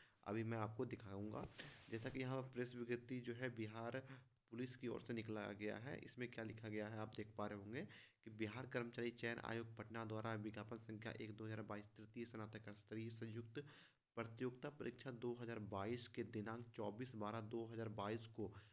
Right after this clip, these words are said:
आयोजित प्रथम पाली के प्रश्न पत्र लीक होने की सूचना श्री मनोज कुमार विशेष कार्य पदाधिकारी सह परीक्षा प्रभारी, यानी जो, अ, जो मनोज कुमार जो बिहार स-, अ,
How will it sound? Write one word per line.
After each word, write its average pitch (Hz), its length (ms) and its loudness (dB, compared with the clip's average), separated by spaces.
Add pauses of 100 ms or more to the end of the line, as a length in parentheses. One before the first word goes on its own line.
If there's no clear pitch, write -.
(240)
आयोजित 117 580 4 (500)
प्रथम 123 340 0
पाली 120 260 0
के 127 180 0
प्रश्न 127 440 -2
पत्र 117 380 -2
लीक 131 300 2
होने 123 240 -2
की 123 140 -2
सूचना 117 360 0
श्री 123 200 -4
मनोज 120 360 0
कुमार 117 320 0
विशेष 110 400 0
कार्य 113 360 -2
पदाधिकारी 113 560 0
सह 113 180 -2
परीक्षा 117 420 -4
प्रभारी, 104 400 0
यानी 139 240 0 (440)
जो, 113 300 6 (1300)
अ, 104 380 0 (440)
जो 107 140 -4
मनोज 113 300 2
कुमार 117 240 0
जो 113 180 2
बिहार 110 360 2
स-, - 120 -6
अ, 110 200 4